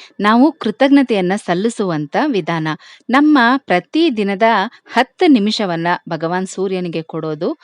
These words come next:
ಮತ್ತು ಈ ಒಂದು ದೈವಿಕ ಸ್ತೋತ್ರವನ್ನ ಪಠನೆ ಮಾಡೋದ್ರಿಂದ ಹಲವಾರು ಪ್ರಯೋಜನಗಳನ್ನ ಪಡ್ಕೋಬಹುದು. ಆದ್ರಿಂದ ಯಾವುದಕ್ಕೂ ಕಾಯ್ಬೇಡಿ, ಪ್ರತಿ ಭಾನುವಾರ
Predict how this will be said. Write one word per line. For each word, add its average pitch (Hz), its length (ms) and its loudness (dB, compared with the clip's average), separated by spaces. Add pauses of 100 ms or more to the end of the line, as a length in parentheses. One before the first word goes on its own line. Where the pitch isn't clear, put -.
(220)
ಮತ್ತು 185 320 -2
ಈ 208 200 -6
ಒಂದು 180 380 -4
ದೈವಿಕ 262 400 -2
ಸ್ತೋತ್ರವನ್ನ 190 640 -8
ಪಠನೆ 196 420 -4
ಮಾಡೋದ್ರಿಂದ 156 560 -4 (460)
ಹಲವಾರು 214 540 0
ಪ್ರಯೋಜನಗಳನ್ನ 180 760 -4
ಪಡ್ಕೋಬಹುದು. 165 680 -4 (300)
ಆದ್ರಿಂದ 269 440 2 (240)
ಯಾವುದಕ್ಕೂ 165 580 -4
ಕಾಯ್ಬೇಡಿ, 170 580 -2 (260)
ಪ್ರತಿ 185 420 0
ಭಾನುವಾರ 180 760 -4